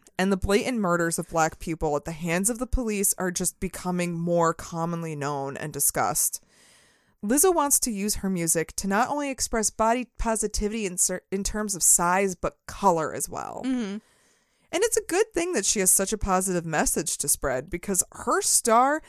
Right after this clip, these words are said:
Speaker 1: was finally lighting up for the world to fucking see. In twenty sixteen, she was asked to co-host the short-lived M T V show Wonderland, which just featured live performances. Hence why it was short-lived, 'cause, you know, it was music on M T V.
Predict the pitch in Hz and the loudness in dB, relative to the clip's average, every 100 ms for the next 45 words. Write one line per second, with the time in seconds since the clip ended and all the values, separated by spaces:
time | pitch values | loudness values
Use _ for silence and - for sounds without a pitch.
0 | - - 170 - - - 196 190 247 247 | -18 -6 0 0 -2 -2 4 4 4 2
1 | 262 254 247 160 262 269 - 202 110 151 | 2 2 2 0 -4 -6 -6 -6 -6 -4
2 | 160 180 190 - 202 - 180 - 214 220 | 0 0 0 -2 -6 -4 -6 -4 -4 2
3 | - - - 104 196 _ - _ _ - | 4 4 -2 -6 -10 _ -20 _ _ -8
4 | - 262 349 370 - - - 262 254 254 | -4 -2 2 2 4 2 0 -2 -4 -4
5 | 220 220 220 - 180 - - 190 202 180 | -2 -2 0 0 -2 -4 -8 -8 -4 -2
6 | 180 175 - 175 - 180 - 180 165 - | -2 -2 -2 -4 -4 -4 -4 -6 -4 -4
7 | 185 190 - 180 165 185 240 214 208 240 | -4 -2 -6 -6 -4 -4 0 0 0 0
8 | 240 180 143 117 180 - - - - - | -2 -4 -4 -6 -8 -12 -20 -16 -6 -2
9 | - 240 - 214 202 190 180 156 160 165 | 0 0 -2 -4 -2 -2 0 0 0 -6
10 | - 185 160 143 - 82 - - _ _ | -4 -2 -2 -4 -6 -4 -4 -6 _ _
11 | _ _ _ 220 226 226 208 175 180 - | _ _ _ 0 4 4 4 2 0 -2
12 | 175 - 165 110 185 - - 202 196 180 | -2 0 -2 -2 -6 -14 -4 -2 0 0
13 | 143 135 - 180 175 180 170 151 92 - | -2 -4 -2 -2 0 -2 -2 -2 -4 -8
14 | 160 151 151 - 151 143 120 165 | -6 -6 -6 -8 -4 -4 -4 -6